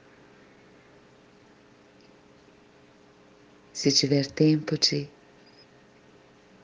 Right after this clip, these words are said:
ficar mais um pouquinho, sentindo a respiração, permanece. Quando finalizar,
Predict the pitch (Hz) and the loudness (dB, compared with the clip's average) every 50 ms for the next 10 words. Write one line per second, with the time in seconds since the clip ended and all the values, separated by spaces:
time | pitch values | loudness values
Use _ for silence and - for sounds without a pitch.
0 | - - - - - - 180 - - - - 175 170 180 190 196 196 202 214 220 | -20 -20 -20 -18 -10 -10 -10 -8 -4 0 0 0 0 0 0 -2 0 0 0 -2
1 | 208 - - 185 190 - 190 190 - - - 180 175 170 185 185 - - - - | -2 -2 -4 -4 -4 -4 -6 -6 -6 -10 -8 -6 -6 -6 -6 -8 -12 -18 -20 -20
2 | - - - - - - - - - - - - - - - - - - - - | -20 -20 -20 -20 -20 -20 -20 -20 -20 -20 -20 -20 -20 -20 -20 -20 -20 -20 -20 -20
3 | - - - - - - - - - - - - - - - 156 151 143 - - | -20 -20 -20 -20 -20 -20 -20 -20 -20 -20 -20 -16 -12 -2 2 2 2 4 2 2
4 | 139 135 135 139 135 131 135 131 - - 135 - 127 127 - - - - 127 127 | 2 4 2 0 0 -2 -4 -4 -4 -4 -6 -6 -4 -4 -4 -4 -4 -4 -6 -6
5 | 131 139 147 - - - - - - - - - - - - - - - - - | -8 -10 -12 -16 -20 -20 -20 -20 -20 -20 -20 -20 -20 -20 -20 -20 -20 -20 -20 -20
6 | - - - - 165 165 156 165 175 160 135 135 135 131 131 - - - - - | -20 -20 -8 -4 -4 -4 -4 -4 -8 -8 -8 -8 -8 -8 -8 -10 -10 -10 -10 -16
7 | - - - - - - - - - - - - - - - - - - - - | -20 -20 -20 -20 -20 -20 -20 -20 -20 -20 -20 -20 -20 -20 -20 -20 -20 -20 -20 -20
8 | - - - - - - - - - - - - - - - - - - - - | -20 -20 -20 -20 -20 -20 -20 -20 -20 -20 -20 -20 -20 -20 -20 -20 -20 -20 -20 -20
9 | - - - 202 - 202 - - - - - - - - - - - - - - | -20 -20 -20 -20 -20 -20 -20 -20 -20 -20 -20 -20 -20 -20 -20 -20 -20 -20 -20 -20
10 | - - - - - - - - - - - - - - - - - - - - | -20 -20 -20 -20 -20 -20 -20 -20 -20 -20 -20 -20 -20 -20 -20 -20 -20 -20 -2 0
11 | 139 135 131 127 127 - 139 135 139 131 127 131 127 127 - 127 120 135 139 131 | 0 0 0 -2 -2 0 2 2 2 2 0 0 -2 4 4 4 4 4 -2 -6
12 | 127 | -10